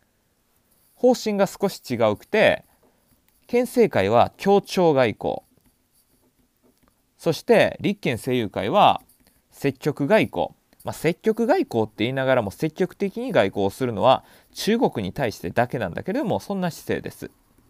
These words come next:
で、枢密院がこれを否決したわけですけれども、枢密院はこの憲政会の協調外交が気に入らんかったと。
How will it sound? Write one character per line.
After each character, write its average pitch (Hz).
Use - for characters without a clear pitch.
で、 185
枢 -
密 220
院 180
が 101
こ 127
れ 120
を 117
否 113
決 110
し -
た 170
わ 95
け 107
で 87
す -
け 95
れ 85
ど 131
も、 185
枢 -
密 233
院 143
は 127
こ 147
の 135
憲 269
政 269
会 107
の 92
協 226
調 220
外 190
交 98
が 175
気 -
に 127
入 120
ら 110
ん 104
か -
っ -
た 98
と。 -